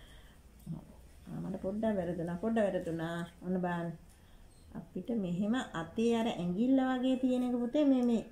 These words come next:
අත් දෙක කියන්නේ තටු දෙකනේ. ඔන්න ඔහොම පොඩ්ඩක් මේ, මේ මහතට අර-, මහතට අරන් තියෙන කෑල්ල උඩ පැත්තට හිටින්න ගන්න. හොඳේ? ඔන්න ඔහොම. නැත්තම් කැතයි. මේ එයාගේ තටු දෙකේ,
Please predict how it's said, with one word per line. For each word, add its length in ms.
අත් 240
දෙක 160
කියන්නේ 340
තටු 300
දෙකනේ. 460
ඔන්න 280
ඔහොම 280
පොඩ්ඩක් 380
මේ, 200
මේ 200
මහතට 480
අර-, 280
මහතට 440
අරන් 300
තියෙන 260
කෑල්ල 340
උඩ 180
පැත්තට 400
හිටින්න 380
ගන්න. 320
හොඳේ? 340
ඔන්න 280
ඔහොම. 260
නැත්තම් 420
කැතයි. 400
මේ 220
එයාගේ 340
තටු 240
දෙකේ, 340